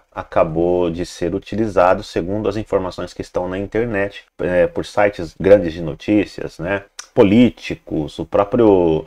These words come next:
é, Zelensky falando sobre isso, a Rússia utilizou esse míssil intercontinental, que poderia ter ali dentro dele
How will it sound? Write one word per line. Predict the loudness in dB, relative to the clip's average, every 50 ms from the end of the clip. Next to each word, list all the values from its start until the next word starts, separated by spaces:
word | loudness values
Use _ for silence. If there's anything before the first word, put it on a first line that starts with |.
| -8 -10
é, | -8 -6 -6 -4 -6 -6
Zelensky | -2 0 2 2 4 2 0 -2 -4 -10 -6
falando | -2 -2 0 0 -2 -4
sobre | -8 -10 -8 -6 -4 -2
isso, | 0 0 0 -2 -4 -6 -12 -16 -16 -16 _ _ 0
a | 0 2
Rússia | 4 4 2 2 0 -2 -6
utilizou | -6 -4 -4 -2 0 0 2 2 2 0 0 0 -4 _ _ _ _ _
esse | -12 -12 -10 -8 -6
míssil | -6 -6 -6 -6 -6 -8 -8 -8 _
intercontinental, | -8 -8 -8 -6 -6 -6 -8 -6 -6 -8 -8 -8 -8 -8 -8 -8 -8 -4 0 0 0 0 -2 -8 _ -2
que | 2 4 4 4 2 -2 _ _
poderia | 6 6 8 8 8 6 6 6 4 2 2 0
ter | -2 0 2 4 4
ali | 4 2 2
dentro | 2 0 -2 -2 -4 -4 -6 -4
dele | 0 2 2 2 2 0 -2